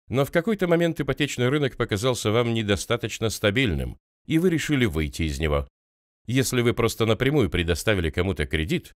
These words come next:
вы не можете просто взять и разорвать договор. Вам придется его кому-то перепродать. Но с ипотечной ценной бумагой вы всегда можете выйти на рынок ценных бумаг и найти для нее покупателя. Возможно, у вас ее купят дороже тысячи долларов,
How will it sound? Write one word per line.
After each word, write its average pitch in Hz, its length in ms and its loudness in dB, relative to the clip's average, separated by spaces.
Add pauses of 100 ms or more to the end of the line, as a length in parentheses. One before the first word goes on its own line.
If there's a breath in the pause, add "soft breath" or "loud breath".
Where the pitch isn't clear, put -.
(300)
вы 101 180 2
не 175 100 2
можете 175 320 2
просто 156 340 0
взять 139 360 0
и 143 160 2
разорвать 127 500 2
договор. 107 460 0 (420)
Вам 104 220 2
придется 90 460 0
его 80 160 0
кому-то 82 340 -2
перепродать. 107 720 0 (520)
Но 107 200 2
с 101 100 -2
ипотечной 92 540 2
ценной 80 400 0
бумагой 151 400 0
вы 156 100 2
всегда 143 460 -2
можете 135 380 0
выйти 120 320 0
на 107 140 4
рынок 98 280 0
ценных 80 420 -2
бумаг 95 340 -2 (140)
и 165 140 -2
найти 139 380 2
для 127 200 2
нее 76 300 0
покупателя. 69 680 -2 (640)
Возможно, 156 520 2
у 123 60 6
вас 139 200 0
ее 110 120 4
купят 123 360 0
дороже 113 400 2
тысячи 101 420 -2
долларов, 82 540 0